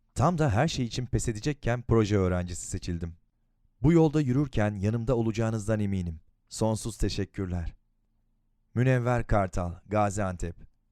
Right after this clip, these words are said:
Yaş on dört. Bu proje kapsamında yaptığımız en unutulmaz etkinlik, ilk defa uçağa binip öğretmenlerimizle beraber İstanbul'a gitmek ve Beşiktaş maçını en ön tribünlerde izlemek oldu. Bu sayede futbola olan ilgim arttı.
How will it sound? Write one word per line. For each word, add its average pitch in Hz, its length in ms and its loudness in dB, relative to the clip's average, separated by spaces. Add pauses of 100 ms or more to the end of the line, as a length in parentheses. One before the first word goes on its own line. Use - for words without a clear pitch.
(180)
Yaş 113 420 -2
on 101 240 -2
dört. 82 360 -8 (1120)
Bu 196 140 0
proje 135 300 2
kapsamında 117 540 -2
yaptığımız 107 680 -4
en 156 160 -2
unutulmaz 104 520 -4
etkinlik, 92 580 -4 (260)
ilk 156 240 -4
defa 127 320 0
uçağa 120 360 -4
binip 104 240 -6
öğretmenlerimizle 120 840 -4
beraber 107 380 -2
İstanbul'a 110 500 -6
gitmek 92 460 -10
ve 95 200 -4
Beşiktaş 104 520 -6
maçını 107 340 -8
en 127 120 -2
ön 117 120 -4
tribünlerde 107 640 -4
izlemek 95 380 -6
oldu. 87 340 -6 (300)
Bu 113 140 -2
sayede 92 460 -2
futbola - 360 -4
olan 110 280 0
ilgim 104 260 -6
arttı. 90 400 -8